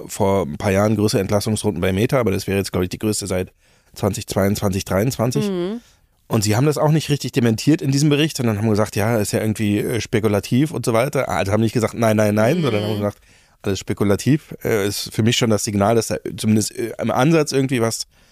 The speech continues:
Speaker 1: was, ähm, äh, dran sein muss. Und
Speaker 2: Und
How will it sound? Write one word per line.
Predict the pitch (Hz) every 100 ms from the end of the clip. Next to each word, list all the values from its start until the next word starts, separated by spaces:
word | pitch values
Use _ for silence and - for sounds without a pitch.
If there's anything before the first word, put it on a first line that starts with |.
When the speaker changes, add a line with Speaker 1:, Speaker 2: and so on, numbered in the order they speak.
| _ _ _
Speaker 1:
was, | 220 117 107 113 110
ähm, | 110 101 98 95 98 123
äh, | 117
dran | 92 104
sein | 131 143
muss. | 147 -
Und | 101
Speaker 2:
Und | - 214